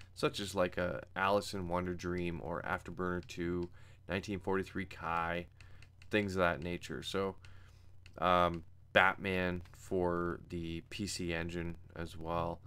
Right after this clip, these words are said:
uh, Battle Load Runner, Bomberman ninety-four, Bomberman ninety-three Special. I mean, there's a bunch. I'm not gonna go through them all.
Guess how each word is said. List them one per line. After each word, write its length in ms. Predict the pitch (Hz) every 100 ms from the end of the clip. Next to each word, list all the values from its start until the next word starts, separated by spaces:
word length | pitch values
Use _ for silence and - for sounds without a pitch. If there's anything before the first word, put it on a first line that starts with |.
| - - - -
uh, 240 | - -
Battle 400 | - 85 85 82
Load 280 | 82 85 82
Runner, 480 | 82 82 85 82 82 - - -
Bomberman 460 | 87 82 82 82
ninety-four, 880 | 82 82 85 - 131 139 123 113 104 - - - - - - -
Bomberman 440 | 92 92 92 92
ninety-three 400 | 90 87 85 -
Special. 440 | 92 - 92 - 64
I 100 | 95
mean, 200 | 110 107
there's 220 | 123 123
a 20 |
bunch. 280 | 92 82 -
I'm 100 | 98
not 160 | 107 107
gonna 160 | 110
go 100 | 107
through 160 | 110 123
them 140 | 120
all. 260 | 92 90